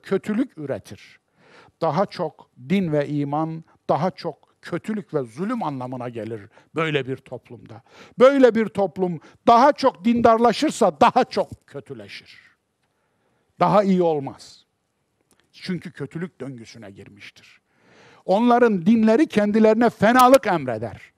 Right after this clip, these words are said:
Daha dindar oldu mu daha fenalık emrederler. Ayet Bakara doksan üç. Son bir şeyi merak ettim.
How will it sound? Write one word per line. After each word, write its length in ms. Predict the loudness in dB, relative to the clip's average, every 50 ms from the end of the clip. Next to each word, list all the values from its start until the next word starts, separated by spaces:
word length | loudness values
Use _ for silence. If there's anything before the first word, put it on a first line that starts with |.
| _ -20 -12 -2 2
Daha 300 | 4 4 6 6 4 4
dindar 300 | 4 2 4 6 4 4
oldu 220 | 4 2 0 -2 -4
mu 300 | -4 -2 -4 -4 0 0
daha 200 | 2 2 2 0
fenalık 480 | 0 -4 -6 -6 -6 -6 -8 -8 -10
emrederler. 640 | -14 -14 -14 -14 -14 -12 -12 -14 -14 -14 -16 -18 -18 -20 _ _ _ _ _ _ _ _
Ayet 680 | -2 0 0 2 2 0 0 -2 -2 _ -18 _ _ -6
Bakara 580 | -6 -4 -4 -6 -4 -4 -2 -2 -4 -4 -6 _ -12
doksan 380 | -14 -14 -14 _ -20 -18 -18 -18
üç. 280 | -20 _ _ _ _ _ _ _ _ _ _ _ _ _ _ _ _ _ _ _ _ _ _ _ _ _ _ _ _ _ _ _ _ _ _ -20 _ -16
Son 360 | -6 -4 -2 -2 -2 0 -2
bir 100 | -2 -2
şeyi 280 | 0 -2 -2 0 0
merak 360 | 0 0 -2 -2 -2 -4 -6 -12
ettim. 320 | -14 _ _ -20 -20 _